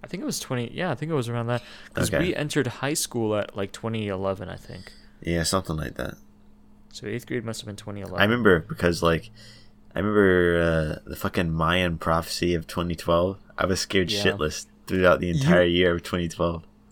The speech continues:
Speaker 1: Oh my god, you were scared?
Speaker 2: Oh,
Speaker 1: That's
Speaker 2: yeah,
Speaker 1: insane.
Speaker 2: dude.
Speaker 1: I remember some kids bragging that they went and saw it 'cause it was rated R when it was really a sh-, pretty shitty movie, so they probably shouldn't have been bragging that they saw it.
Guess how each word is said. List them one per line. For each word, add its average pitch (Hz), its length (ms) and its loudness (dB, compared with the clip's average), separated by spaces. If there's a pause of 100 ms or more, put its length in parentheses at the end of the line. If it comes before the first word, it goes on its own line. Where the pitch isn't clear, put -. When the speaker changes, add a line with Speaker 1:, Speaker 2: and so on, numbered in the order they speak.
(240)
Speaker 1:
Oh 160 200 4
my 123 200 0
god, 131 220 0
you 127 100 0
were 123 60 0
scared? 143 880 -4 (480)
Speaker 2:
Oh, 92 120 8
Speaker 1:
That's 110 120 6
Speaker 2:
yeah, 107 120 8
Speaker 1:
insane. 82 240 2
Speaker 2:
dude. 120 160 -10 (580)
Speaker 1:
I - 40 -6
remember 175 260 -2
some 135 180 -2
kids 131 260 -2
bragging 120 480 0
that 117 160 -4
they 120 80 2
went 113 180 -2
and 101 120 -8
saw 120 320 -2
it 107 140 -4
'cause - 140 -10
it 107 80 -4
was 104 140 -8
rated 110 260 -2
R 110 200 -4
when 117 140 -4
it 110 60 -4
was 107 140 -6
really 117 340 6 (300)
a - 80 -2
sh-, - 100 -8
pretty 117 180 2
shitty 110 280 0
movie, 113 360 2
so 110 180 0
they 104 200 0
probably - 340 -2
shouldn't 98 260 -6
have 110 80 -12
been 113 60 -18
bragging 92 280 -6
that 95 100 -10
they 98 80 -12
saw 95 260 -10
it. 110 80 -10